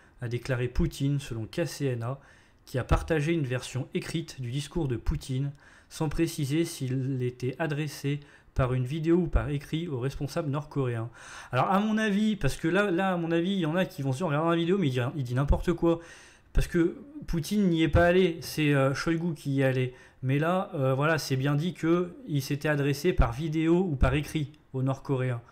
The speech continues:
Donc, euh, mes infos sont bonnes. Poutine a également souhaité au dirigeant nord-coréen Kim Jong-un santé et réussite dans son travail pour le bien-être de son peuple, selon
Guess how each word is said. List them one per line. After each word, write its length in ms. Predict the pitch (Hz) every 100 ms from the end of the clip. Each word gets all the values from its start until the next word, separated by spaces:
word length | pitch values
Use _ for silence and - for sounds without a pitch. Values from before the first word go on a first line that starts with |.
| - - - _ _
Donc, 320 | 131 131 131
euh, 400 | 135 127 123 117 139
mes 180 | 131
infos 440 | 131 131 - 160 170
sont 200 | - 139
bonnes. 280 | 127 107 113 - - - - _
Poutine 360 | - 151 190 185
a 80 | 143
également 400 | 156 165 180 165
souhaité 400 | - 151 147 175
au 100 | 131
dirigeant 400 | 143 170 151 170
nord-coréen 720 | 165 - - 160 165 165 156
Kim 280 | - 165
Jong-un 600 | 151 147 135 185 170 180 180 - - -
santé 460 | - 170 160 175
et 20 | 156
réussite 600 | 139 165 - - 180 -
dans 160 | 139
son 180 | 131 -
travail 480 | - 160 147 156 170
pour 180 | 160 127
le 120 | 127
bien-être 260 | 127 156 170
de 100 | 131
son 200 | - 123
peuple, 320 | 143 147 -
selon 320 | - 131 143